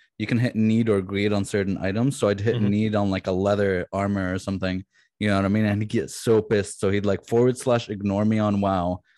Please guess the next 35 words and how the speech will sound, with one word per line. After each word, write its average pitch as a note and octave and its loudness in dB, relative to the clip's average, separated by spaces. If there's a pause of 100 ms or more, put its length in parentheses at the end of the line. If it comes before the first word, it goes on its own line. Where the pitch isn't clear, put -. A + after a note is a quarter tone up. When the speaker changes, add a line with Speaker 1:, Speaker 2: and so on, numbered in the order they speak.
(280)
Speaker 1:
and G#2 0
then G2+ 0
school B2 0
the A#2 0
next A2 -2
day, G#2 2
just G2 -6
not A2+ 2
talk, A2 0 (280)
shun C#3 2
me C3 6
out. G#2+ 4
And G#2+ 2
then G#2+ 4
I'd A2+ 4
be B2 6
this, A#2+ 2
Speaker 2:
<laughs> B3+ 2
Speaker 1:
I'd C#3 4
be D#3 6
very C#3 6
fucking C#3 2
annoying. A#2+ 4
I'd A2 2
be A2+ 2
like, A2+ 4
"Hey C3+ 4
man, C3+ 4
so C3+ 2
you A#2+ 6
wanna B2 4
play B2+ 4
some A#2+ 2
Warsong B2 2
Gulch?" B2+ 0